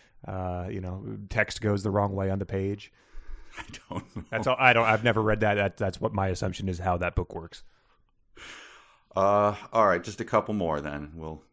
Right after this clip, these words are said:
Speaker 2: you'll get the idea here about this, this gentleman who
Speaker 1: Okay.
Speaker 2: shall remain nameless. Meet Me at the Cupcake Cafe, a
Speaker 1: <laughs>
Speaker 2: novel in recipes.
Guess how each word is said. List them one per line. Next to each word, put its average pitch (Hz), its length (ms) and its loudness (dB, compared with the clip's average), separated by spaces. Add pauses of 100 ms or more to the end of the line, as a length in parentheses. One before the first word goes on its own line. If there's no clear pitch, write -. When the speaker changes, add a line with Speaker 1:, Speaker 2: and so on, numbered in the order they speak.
(180)
Speaker 2:
you'll 76 260 -20
get 80 180 -10
the 82 120 -4
idea 82 340 -4
here 78 340 -6 (540)
about 71 260 -12
this, - 380 -12 (140)
this 78 220 -12
gentleman 87 480 -2
who 117 80 0
Speaker 1:
Okay. 101 140 -2
Speaker 2:
shall 80 140 -4
remain 87 380 -4
nameless. 73 540 -6 (1000)
Meet 190 300 -4
Me 214 160 0
at 151 140 0
the - 80 -2
Cupcake 165 680 -2
Cafe, 131 580 2 (240)
a 95 80 -2
Speaker 1:
<laughs> - 0 -
Speaker 2:
novel 120 460 4
in 117 140 2
recipes. 101 840 -2